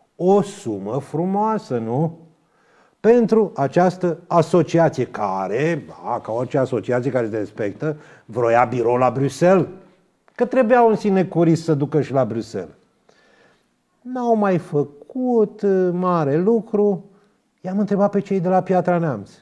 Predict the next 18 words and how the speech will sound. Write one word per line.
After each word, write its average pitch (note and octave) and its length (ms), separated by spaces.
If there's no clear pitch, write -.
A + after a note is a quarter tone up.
și - 180
i-am A#3 200
rugat, C3 440
într-un F3+ 340
material C3 460
publicat A2 540
atunci, E3 480
să - 200
prezinte A3+ 540
rapoartele A#3 600
financiare A3 760
ale G#3+ 160
asociației. G3+ 1120
Pentru B2 220
că - 80
sunt A2+ 260
membri G3+ 380
fondatori. G#3 760